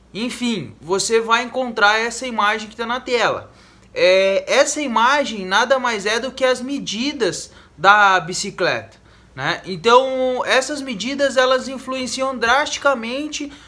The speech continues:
no comportamento da bicicleta. Hoje a gente vai fa-, vai dividir essa, toda essa gama de medidas em alguns diferentes, é, vídeos pra gente conseguir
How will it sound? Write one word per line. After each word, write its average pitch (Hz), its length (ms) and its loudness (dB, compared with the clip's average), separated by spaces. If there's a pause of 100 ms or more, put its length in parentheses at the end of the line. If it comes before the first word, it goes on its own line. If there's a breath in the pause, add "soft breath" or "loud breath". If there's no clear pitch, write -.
(120 loud breath)
no 220 140 -2
comportamento 277 1040 0
da 262 100 4
bicicleta. 247 680 -2 (260 loud breath)
Hoje 294 300 4
a 302 60 -4
gente 285 260 -6
vai 262 160 4
fa-, 262 300 -2
vai 208 480 -4
dividir 226 800 -6
essa, 185 680 0 (540)
toda 254 260 6
essa 226 180 -4
gama 190 280 -6
de 185 100 -10
medidas 190 580 -10 (360 loud breath)
em 262 360 -6
alguns 202 520 2
diferentes, 214 960 -4 (640)
é, 151 400 -2
vídeos 262 640 -4 (260 loud breath)
pra 220 140 2
gente 240 240 -6
conseguir 277 720 -4